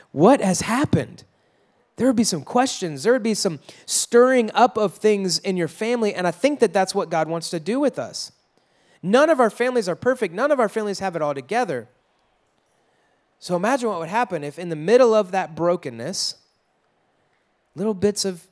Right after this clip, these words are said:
Jesus started to come into that family. And little bit by little bit, it's not gonna change everything automatically, but little bit by little bit,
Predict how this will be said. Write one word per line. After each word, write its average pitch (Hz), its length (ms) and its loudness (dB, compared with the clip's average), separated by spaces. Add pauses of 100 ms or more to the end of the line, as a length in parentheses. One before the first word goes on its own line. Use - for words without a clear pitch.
(120)
Jesus 180 400 -6
started 147 380 -6
to 117 220 -10 (520)
come 143 160 -8
into 127 120 -8
that 113 160 -12
family. 113 400 -18 (1600)
And 156 160 -6
little 220 180 6
bit 214 180 6
by 226 120 6
little 247 180 6
bit, 175 160 0
it's 160 140 -6
not 214 100 0
gonna 233 140 -2
change 226 440 0
everything 226 380 2
automatically, 208 720 -2 (1300)
but - 160 -14
little 196 220 0
bit 190 160 2
by 180 120 -2
little 185 220 -2
bit, 127 300 -8